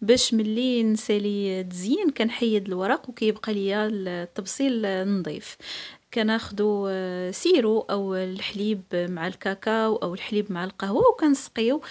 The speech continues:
آه، الجينواز ديالنا. انا سقيتها غير بالحليب. من بعد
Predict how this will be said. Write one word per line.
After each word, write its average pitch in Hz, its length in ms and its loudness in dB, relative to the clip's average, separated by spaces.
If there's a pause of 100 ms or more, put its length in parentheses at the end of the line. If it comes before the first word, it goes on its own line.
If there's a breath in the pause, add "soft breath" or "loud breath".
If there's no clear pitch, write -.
(360 loud breath)
آه، 185 460 0
الجينواز 185 840 0
ديالنا. 180 540 -2
انا 220 120 2
سقيتها 214 480 -4
غير 214 220 -2
بالحليب. 185 680 -2 (100)
من 330 220 2
بعد 247 260 0